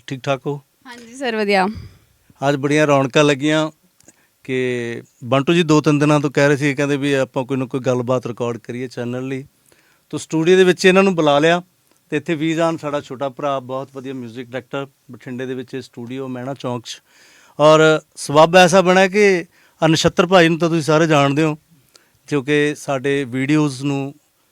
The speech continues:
Speaker 1: ਬਣਾ ਕੇ ਤੁਹਾਡੇ ਤੱਕ ਪਹੁੰਚਾਉਂਦੇ ਆ। ਤੋ ਬੜੀ ਖੁਸ਼ੀ ਹੋਈ ਤੇ ਇਹ ਕਹਿੰਦੇ ਇੰਟਰਵਿਊ ਕਰਨੀ। ਮੈਂ ਇੰਟਰਵਿਊ ਨਹੀਂ, ਆਪਾਂ ਅੱਜ ਗੱਲਾਂ ਬਾਤਾਂ ਕਰਦੇ ਹਾਂ। ਤੋ ਬੰਟੂ ਜੀ, ਤੁਸੀਂ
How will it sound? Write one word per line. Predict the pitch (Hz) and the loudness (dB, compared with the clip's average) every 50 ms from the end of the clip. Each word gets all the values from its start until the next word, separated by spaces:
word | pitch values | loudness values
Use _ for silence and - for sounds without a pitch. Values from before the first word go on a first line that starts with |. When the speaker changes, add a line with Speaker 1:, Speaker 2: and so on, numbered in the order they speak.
| _ _ _ _ _ _ _ _ - | _ _ _ _ _ _ _ _ -8
Speaker 1:
ਬਣਾ | 117 135 131 131 131 139 | -4 0 2 4 4 2
ਕੇ | 139 - 156 147 139 | 2 2 0 -2 0
ਤੁਹਾਡੇ | 120 - 143 131 117 127 | 0 -2 -2 -2 -4 -6
ਤੱਕ | 107 131 123 - | -8 -10 -12 -12
ਪਹੁੰਚਾਉਂਦੇ | - 117 - - 101 - 123 117 120 123 143 151 147 | -14 -20 -18 -16 -12 -10 -10 -8 -6 -4 -2 -2 -2
ਆ। | 135 131 131 _ _ _ _ _ _ _ _ _ | -2 -4 -8 _ _ _ _ _ _ _ _ _
ਤੋ | 135 127 | -12 -10
ਬੜੀ | 127 135 143 131 | -8 -8 -8 -8
ਖੁਸ਼ੀ | - 151 143 - - 170 | -8 -8 -10 -6 -4 -4
ਹੋਈ | 160 160 151 151 151 - _ _ _ _ _ _ | -2 -2 -2 -4 -6 -10 _ _ _ _ _ _
ਤੇ | - 170 165 | -6 -6 -4
ਇਹ | 156 | -4
ਕਹਿੰਦੇ | 190 190 190 190 | -2 -2 0 0
ਇੰਟਰਵਿਊ | 185 180 180 175 196 202 208 | 0 0 -2 -4 -4 -2 0
ਕਰਨੀ। | 175 202 190 185 196 | 2 4 4 4 4
ਮੈਂ | 202 202 196 196 | 2 2 2 2
ਇੰਟਰਵਿਊ | 190 185 - 196 196 202 | 2 2 0 0 2 2
ਨਹੀਂ, | 208 202 | 4 2
ਆਪਾਂ | 190 - 202 | 4 4 2
ਅੱਜ | 190 175 | 2 4
ਗੱਲਾਂ | 185 170 175 170 165 | 4 4 4 4 4
ਬਾਤਾਂ | 160 160 151 156 147 | 2 2 0 -2 -2
ਕਰਦੇ | 123 135 123 117 110 113 113 | -4 -4 -6 -8 -8 -12 -14
ਹਾਂ। | 127 143 _ _ _ - - _ _ _ _ _ | -16 -20 _ _ _ -20 -20 _ _ _ _ _
ਤੋ | - 165 | -8 -4
ਬੰਟੂ | 151 143 185 202 196 240 | 0 2 2 2 2 0
ਜੀ, | 226 208 233 220 | -2 -2 -2 -4
ਤੁਸੀਂ | 190 214 180 202 208 214 214 | -4 -6 -4 -2 -2 -2 -4